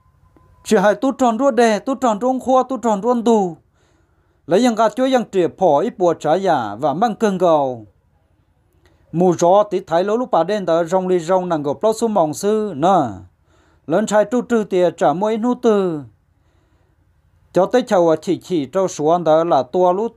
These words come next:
bà đen đó lên hải tia. Thì à tao cho thầu lấy tua lên hải đó là nó chỉ lút tới chầu xuống vô, lo họ luôn tia tới nằm mù. Chỉ là những gió rong cứ kiêng cầu nó, nó chữ xuống nhất trong lúc xe nó, nó chỉ khác bự chỉ trâu rò.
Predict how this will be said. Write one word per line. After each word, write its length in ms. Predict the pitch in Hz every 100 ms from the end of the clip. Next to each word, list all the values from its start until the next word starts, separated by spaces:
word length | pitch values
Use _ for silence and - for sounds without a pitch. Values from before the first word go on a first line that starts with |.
| _
bà 100 | 156
đen 220 | 160 190
đó 80 | 165
lên 160 | 175 151
hải 100 | 131
tia. 360 | 180 175 160 135 - _ _ _ _ _ _
Thì 120 | 196 202
à 100 | 196
tao 200 | 208 202
cho 140 | - 214
thầu 160 | 196
lấy 140 | 165 202
tua 240 | 226 214
lên 140 | 214 190
hải 80 |
đó 160 | 180 185
là 120 | 190
nó 140 | 170 190
chỉ 140 | 175
lút 160 | 208 233
tới 100 | 240
chầu 140 | 175
xuống 280 | - 151 170
vô, 120 | 175 -
lo 140 | 226 180
họ 100 | 143
luôn 180 | 202
tia 100 | 202
tới 140 | 175 202
nằm 160 | 175
mù. 240 | 151 123 95 _ _ _ _ _ _ _ _ _ _ _ _ _ _ -
Chỉ 140 | 185
là 240 | 185 190 208
những 240 | 240 202
gió 220 | 170 190
rong 200 | 190 208
cứ 100 | 214
kiêng 200 | 214 208
cầu 160 | 190 170
nó, 180 | 226 185
nó 140 | 147
chữ 180 | 139 160
xuống 300 | - 156 185
nhất 140 | 220
trong 120 | 185 190
lúc 120 | 220
xe 200 | 202 143
nó, 260 | 160 160
nó 160 | 160 190
chỉ 80 | 160
khác 220 | 151 202 208
bự 100 | 165
chỉ 100 | 143
trâu 180 | 120 156
rò. 380 | 156 160 135